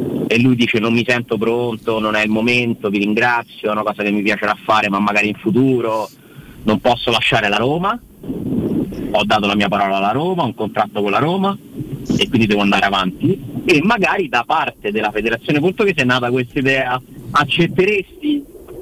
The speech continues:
di continuare a allenare la Roma? Noi pur di averti accetteremo che vieni durante le pause ad allenare la squadra fino a quando starai nella Roma". E da lì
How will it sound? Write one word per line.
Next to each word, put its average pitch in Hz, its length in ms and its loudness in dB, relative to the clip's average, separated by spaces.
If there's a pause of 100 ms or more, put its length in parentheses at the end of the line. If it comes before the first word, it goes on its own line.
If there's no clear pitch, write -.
di 131 100 0
continuare 139 640 2
a 131 40 0
allenare 131 400 0
la 127 100 2
Roma? 139 280 -4
Noi 143 140 2
pur 202 260 -2
di 190 120 0
averti 196 640 -4 (1080)
accetteremo 180 580 0
che 165 180 2
vieni 156 360 0
durante 135 380 -2
le 151 80 0
pause 151 500 -2
ad 110 160 -2
allenare 127 400 0
la 175 100 -2
squadra 135 460 0
fino 113 140 -4
a 107 60 -4
quando 120 340 -2
starai 110 260 0
nella 113 200 0
Roma". 156 360 0 (1500)
E - 160 -2 (100)
da - 220 0
lì 202 480 0